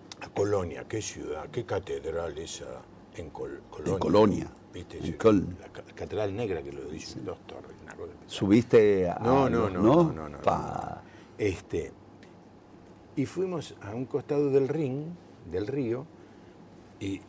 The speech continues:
Speaker 1: nos sentamos allí. Pa-, estábamos pasando, ¿eh? No, no es que nos pasamos por Alemania, íbamos a Holanda a la conferencia esta
Speaker 2: Sí.
Speaker 1: que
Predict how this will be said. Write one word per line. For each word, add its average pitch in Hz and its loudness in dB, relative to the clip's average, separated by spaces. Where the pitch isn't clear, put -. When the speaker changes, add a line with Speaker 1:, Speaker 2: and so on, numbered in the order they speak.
Speaker 1:
nos 98 -6
sentamos 135 -2
allí. 156 0
Pa-, - -2
estábamos 240 8
pasando, 107 2
¿eh? 117 0
No, 127 -2
no 151 6
es 175 4
que 196 2
nos 139 4
pasamos 208 6
por 160 8
Alemania, 156 2
íbamos 170 0
a 107 6
Holanda 107 4
a 82 -2
la 80 -4
conferencia 98 -4
esta 90 -2
Speaker 2:
Sí. 80 -2
Speaker 1:
que 87 -2